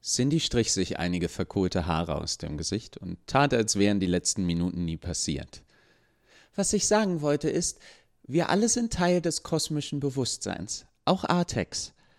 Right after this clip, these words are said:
Sie können ein Weg für uns sein, mehr über uns selbst zu lernen, über das Universum. Doch dafür müssen wir die richtigen Fragen stellen.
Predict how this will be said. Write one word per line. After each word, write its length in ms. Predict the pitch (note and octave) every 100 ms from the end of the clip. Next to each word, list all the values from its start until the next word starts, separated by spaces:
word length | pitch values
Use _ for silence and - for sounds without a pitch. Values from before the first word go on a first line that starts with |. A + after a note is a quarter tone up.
| _ _ _ _
Sie 140 | -
können 280 | D3 F#3 G#3
ein 240 | D#3 D3 C3
Weg 220 | F#3+ -
für 160 | -
uns 280 | E3+ D3+ -
sein, 360 | C#3+ D3 D3+ C3+
mehr 240 | D3 F#3
über 260 | - D#3 D#3
uns 360 | C#3+ C#3+ -
selbst 380 | D3+ E3 - -
zu 120 | -
lernen, 380 | G#2+ G2 E2+ D#2 - - _ -
über 180 | E3
das 200 | E3+ D#3+
Universum. 720 | - F3 D#3+ F3 D#3+ G#2+ D#2+ G#2+ _ _ _ _ _ _
Doch 140 | - -
dafür 400 | D#3 D3+ - F3
müssen 340 | E3 - E3+
wir 80 | F3
die 140 | F3+
richtigen 420 | F3 - E3+ E3+
Fragen 480 | E3+ - D#3 D3 G2+
stellen. 480 | F2 - D#2+ A1 A1+